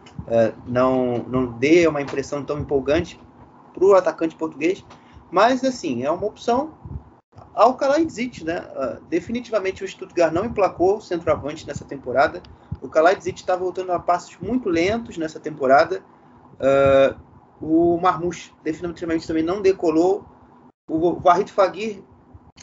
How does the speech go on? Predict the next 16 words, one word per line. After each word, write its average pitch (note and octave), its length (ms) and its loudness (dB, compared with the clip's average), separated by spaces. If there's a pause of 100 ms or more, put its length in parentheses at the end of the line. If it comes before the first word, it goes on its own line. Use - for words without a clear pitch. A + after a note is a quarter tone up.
(100)
que F#3 140 -20
veio F#3+ 400 0
com F3 200 -10
certo E3 380 -6
nome, E3+ 460 0
com D3+ 180 -14
certa D#3 340 -2
importância, D#3 800 -2 (360)
também E3 400 2
não F#3+ 420 0
decolou F3+ 520 0
na, E3+ 120 -6
ainda, E3 380 -2
ainda D#3 280 -4
no D#3+ 80 -4
VfB. D#3+ 600 -2